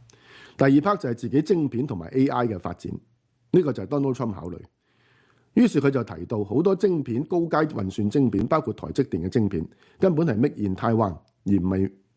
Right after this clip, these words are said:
made in U S A嘅，就話要徵收台灣晶片生產嘅一百percent關稅。但係呢個冇用嘅，Donald Trump 要醒-，要清醒少少。你噉樣針對台灣嘅晶片業係冇用。個原因在於咩呢？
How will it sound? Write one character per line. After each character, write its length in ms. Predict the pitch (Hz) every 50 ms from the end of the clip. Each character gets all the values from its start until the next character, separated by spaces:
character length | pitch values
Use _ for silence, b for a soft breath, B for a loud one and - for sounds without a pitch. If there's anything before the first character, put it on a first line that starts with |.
| _ -
made 200 | 143 156 151 -
in 260 | 113 104 95 95 - - _ -
U 140 | 127 123
S 220 | 120 120 - - 107
A 40 | 98 90
嘅， 80 | 87 - _ _ _ _ b b b b b b b b b b b b
就 140 | b 127 107
話 120 | 110 110
要 120 | 110 127
徵 180 | 127 - 156 156
收 180 | 151 170 151 135
台 100 | - 87
灣 220 | 82 107 127 135
晶 200 | 135 - 139 123
片 240 | 107 107 98 117 120
生 180 | - - 139 123
產 180 | - - 95
嘅 80 | 110 101
一 100 | 95 117
百 120 | - 90
percent 320 | - - 82 - - 87 85
關 220 | - 85 82 85
稅。 120 | - - 98 - - _ _ _ b b b b b b b b b b b b b b b
但 120 | - 127
係 100 | 120 120
呢 80 | 139 170
個 60 | 151
冇 260 | 120 101 90 82 90
用 220 | 95 87 78 78 73
嘅， 100 | 82 78 - _ _ _ _ _ _
Donald 260 | - 147 160 160 151
Trump 200 | 139 156 139 120
要 120 | 104 95 92
醒-， 380 | - - - - 85 78 92 - _ -
要 140 | 107 107
清 240 | 104 - 131 123 113
醒 200 | 98 85 82 87
少 160 | 87 - 82 82
少。 140 | - - - - _ _ _ _ b b b b b b b b b b b b b b b b b b
你 100 | 135 147
噉 160 | 165 160 165 202 208
樣 60 | 214
針 200 | 202 226 202 196
對 120 | 160 131 123
台 140 | - -
灣 260 | 90 92 123 143 135 120
嘅 40 |
晶 200 | 107 - 139 127
片 140 | 107 104 107
業 80 | 104 -
係 120 | 82 78
冇 160 | 76 76 76 76
用。 140 | 76 - - _ _ _ _
個 100 | - 175
原 240 | 156 135 110 95 120
因 180 | 190 208 185
在 120 | 147 123 104
於 160 | 104 117 139
咩 120 | 139 123 104
呢？ 120 | 90 110